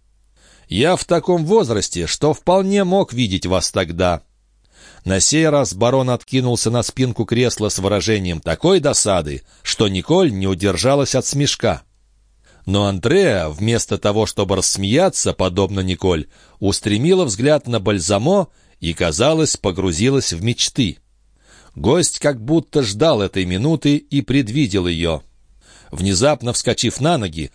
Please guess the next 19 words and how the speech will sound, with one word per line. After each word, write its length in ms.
он 280
метнул 400
на 160
девушку 520
один 280
за 120
другим 520
несколько 480
молниеносных 840
жарких 440
взглядов, 600
и 120
она 260
задрожала, 760
словно 420
под 240
действием 600
электрических 720
разрядов. 680